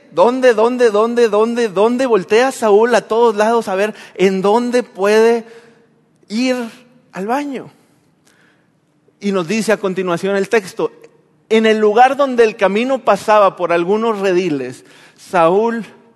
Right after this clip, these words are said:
entró en una cueva para hacer sus necesidades". Ve la cueva y dice, "Ahí mero, ahí mero, ahí es, ahí no me va a ver nadie. Tengo tres mil personas que me respetan, que me admiran, que me siguen. Yo no quiero que me vean". Y Saúl se mete a la cueva, se mete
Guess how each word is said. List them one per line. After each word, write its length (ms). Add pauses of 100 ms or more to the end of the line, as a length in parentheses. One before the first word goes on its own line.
entró 680 (280)
en 160
una 240
cueva 400
para 160
hacer 260
sus 140
necesidades". 480
Ve 100
la 160
cueva 200
y 40
dice, 420
"Ahí 140
mero, 300 (560)
ahí 160
mero, 340
ahí 320
es, 240
ahí 300
no 100
me 140
va 80
a 20
ver 160
nadie. 240
Tengo 240
tres 220
mil 160
personas 420
que 140
me 100
respetan, 520
que 100
me 100
admiran, 400
que 140
me 100
siguen. 380 (240)
Yo 100
no 100
quiero 260
que 100
me 160
vean". 260 (240)
Y 120
Saúl 440
se 140
mete 260
a 40
la 100
cueva, 320
se 80
mete 400